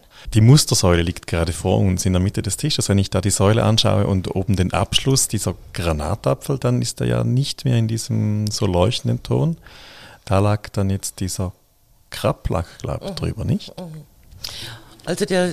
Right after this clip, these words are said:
Speaker 2: Blei-, Bleimenning ist ja, das sieht man ja schö-, sehr schön auf der Kugel, ist wirklich ein ganz, ganz leuchtendes Orange. Man kennt das auch noch früher. Die meisten Leute kennen es noch als Rostschutz zum Beispiel.
Speaker 1: Mhm.
Speaker 2: Bleimenning ist ein sehr guter Rostschutz.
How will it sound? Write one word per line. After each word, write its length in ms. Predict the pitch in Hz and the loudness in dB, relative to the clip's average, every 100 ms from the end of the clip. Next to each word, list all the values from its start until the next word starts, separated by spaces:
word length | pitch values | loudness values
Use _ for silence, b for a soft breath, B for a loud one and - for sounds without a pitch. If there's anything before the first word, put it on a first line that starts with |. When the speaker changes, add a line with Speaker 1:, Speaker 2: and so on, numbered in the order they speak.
| - | -4
Speaker 2:
Blei-, 240 | - 185 180 | -2 0 -2
Bleimenning 540 | - 190 214 208 196 | 2 2 4 2 2
ist 160 | 190 - | 0 -2
ja, 80 | 175 | -6
das 120 | 147 | -4
sieht 160 | 185 | -4
man 100 | 165 165 | -2 -2
ja 100 | 160 | -4
schö-, 280 | - 175 - | -4 -6 -4
sehr 220 | - 190 | 0 2
schön 240 | 185 180 160 | 2 2 0
auf 100 | 147 | 0
der 140 | 160 | -2
Kugel, 340 | - 160 117 | 0 -2 -2
ist 160 | 143 - | -4 -4
wirklich 240 | - - | -6 -2
ein 100 | 110 156 | -2 0
ganz, 380 | 160 165 196 - | 0 2 0 -2
ganz 340 | 165 170 175 | -2 -2 0
leuchtendes 760 | 156 151 175 - 175 - - - B B B | 0 0 0 0 0 0 -6 -14 B B B
Orange. 580 | - 151 190 202 - - B B B B B | -2 2 2 2 -2 -8 B B B B B
Man 80 | 143 | 0
kennt 280 | 165 165 170 | 2 4 2
das 120 | - | 2
auch 80 | 151 | 2
noch 140 | 156 | 2
früher. 420 | - 175 175 151 - B B B - | 0 2 2 2 -6 B B B -4
Die 40 | |
meisten 360 | 143 143 - 160 | 0 0 0 0
Leute 240 | 143 147 | 0 -4
kennen 200 | - 143 | -2 -2
es 100 | 135 | 0
noch 140 | 135 - | -4 -4
als 240 | 127 - | -6 -4
Rostschutz 600 | 120 - - - - - | -6 -6 -10 -10 -12 -12
zum 180 | - 170 | -6 -4
Beispiel. 360 | 156 170 - 139 | -2 -4 -4 -6
Speaker 1:
Mhm. 40 | |
Speaker 2:
Bleimenning 480 | - 120 - - - | 2 2 2 0 -4
ist 160 | - - | -4 -6
ein 80 | |
sehr 180 | - - | -6 -6
guter 280 | - - - | -6 -6 -6
Rostschutz. 600 | 127 117 - - - - | -6 -8 -10 -12 -14 -16